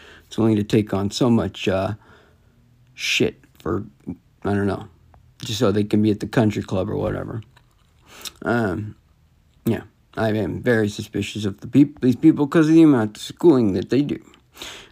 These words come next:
I'm also convinced many docs are into secret societies. Absolutely on this one, guys. Um, I bet you money the doctor you go to is a Mason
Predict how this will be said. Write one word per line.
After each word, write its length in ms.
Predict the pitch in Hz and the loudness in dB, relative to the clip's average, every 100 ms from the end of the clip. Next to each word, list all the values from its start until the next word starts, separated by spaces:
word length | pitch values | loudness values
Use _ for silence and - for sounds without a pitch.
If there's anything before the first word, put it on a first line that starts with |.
| - | 0
I'm 160 | 135 | 4
also 320 | 160 143 151 | 4 4 2
convinced 500 | 135 147 139 139 135 | 0 2 4 2 2
many 260 | 131 117 104 | 2 4 4
docs 420 | 110 131 127 - | 4 2 0 -2
are 120 | 135 | 0
into 340 | 113 110 113 127 | 0 0 -2 -4
secret 480 | - 104 107 110 117 | -4 -8 -2 -4 -2
societies. 760 | 180 - - 233 254 - - | -8 -4 0 2 0 -2 -6
Absolutely 1040 | - 285 311 - - - 76 147 165 85 92 | -2 -2 -2 -10 -10 -10 2 4 4 0 -4
on 180 | 95 95 | -2 -2
this 240 | 117 - | -2 -4
one, 180 | - 98 | -8 -4
guys. 340 | 101 104 104 - - - | -2 -2 -4 -8 -20 -8
Um, 600 | - 139 123 104 90 80 - | 0 4 4 2 0 -4 -4
I 120 | 131 | 0
bet 280 | 160 117 - | 2 2 0
you 60 | |
money 440 | 98 117 123 123 123 | 0 2 2 2 0
the 120 | 82 | -4
doctor 420 | 65 - 127 127 | -6 0 0 2
you 140 | 127 139 | 2 4
go 180 | 151 151 | 2 2
to 400 | - 180 190 - | 0 0 0 -2
is 200 | 113 139 | -2 0
a 100 | 98 | 0
Mason 500 | 92 160 170 170 | 2 2 4 0